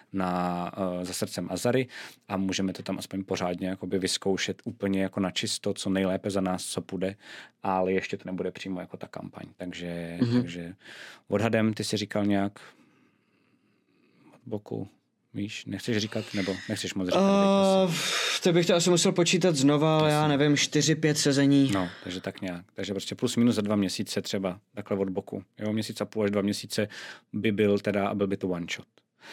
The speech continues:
Speaker 1: A teď k těm mým one shotům, že já si myslím, že vlastně teď jenom na těch, ehm,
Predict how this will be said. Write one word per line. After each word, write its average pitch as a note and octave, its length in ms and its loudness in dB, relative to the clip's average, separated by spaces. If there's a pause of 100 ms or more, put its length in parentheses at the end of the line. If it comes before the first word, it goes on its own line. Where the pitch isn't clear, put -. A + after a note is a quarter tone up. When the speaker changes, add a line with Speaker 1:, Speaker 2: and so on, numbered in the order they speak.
(360)
Speaker 1:
A A2 320 2
teď A#2+ 180 -2
k - 20 -20
těm C#3+ 240 4
mým B2 220 6
one A#2 140 4
shotům, G2+ 380 0
že G#2+ 80 2
já G#2 60 2
si - 120 0
myslím, A2 200 0
že G#2 60 -2
vlastně A2 200 -2
teď A2+ 200 -2
jenom A2 300 4
na G#2+ 80 2
těch, A2 320 -2
ehm, G2+ 1000 2